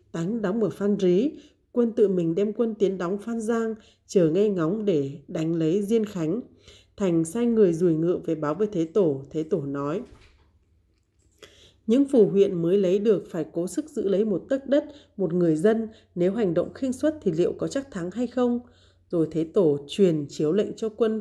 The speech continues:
phải dừng binh đóng giữ, gọi Văn Thành và Võ Tánh về Gia Định.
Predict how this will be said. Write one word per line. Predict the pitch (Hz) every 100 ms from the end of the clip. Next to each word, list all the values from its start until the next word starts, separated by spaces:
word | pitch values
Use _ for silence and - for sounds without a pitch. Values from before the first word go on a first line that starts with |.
| 208
phải | 180 143
dừng | 151 165 151
binh | 175 214
đóng | 196 185
giữ, | 202 208 247 277 - _ -
gọi | - -
Văn | 220 214
Thành | 208 160 143
và | 139
Võ | 156
Tánh | - 160 165 214
về | 170
Gia | 147 185
Định. | 190 185